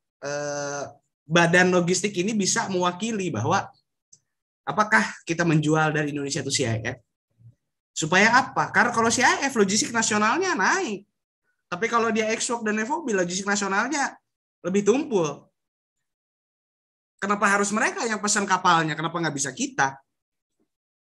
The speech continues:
Nah, ini Kadin ber-, ber-, harus be-, eh, bisa bekerja sama dengan badan logistik, dan badan logistik harus bekerja sama sama pemerintah sebagai mitra, harus ngasih terobosan gitu. Sehingga apa yang ditanyakan ini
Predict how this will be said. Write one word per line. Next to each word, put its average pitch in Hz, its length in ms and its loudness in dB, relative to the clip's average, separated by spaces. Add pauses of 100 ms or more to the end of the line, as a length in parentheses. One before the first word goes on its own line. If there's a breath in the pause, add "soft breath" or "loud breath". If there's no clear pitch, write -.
(380)
Nah, 135 160 -2
ini 226 240 2
Kadin 202 400 4
ber-, 190 160 2
ber-, 170 160 -2
harus 185 240 0
be-, 185 160 -2
eh, 170 160 -2
bisa 165 320 0
bekerja 156 320 -4
sama 156 240 -2
dengan 147 320 -4 (240 soft breath)
badan 156 320 4
logistik, 151 640 -2
dan 151 240 0
badan 180 240 2
logistik 165 320 -2
harus 165 240 -6
bekerja 139 320 -6
sama 139 160 -4
sama 139 240 -8
pemerintah 139 640 -6 (480)
sebagai 135 320 -4
mitra, 113 560 -4 (400)
harus 156 240 -2
ngasih 165 240 -2
terobosan 147 560 0
gitu. 113 400 -6 (720)
Sehingga 180 640 2 (320)
apa 160 320 2
yang 160 160 2
ditanyakan 156 720 0
ini 170 560 -4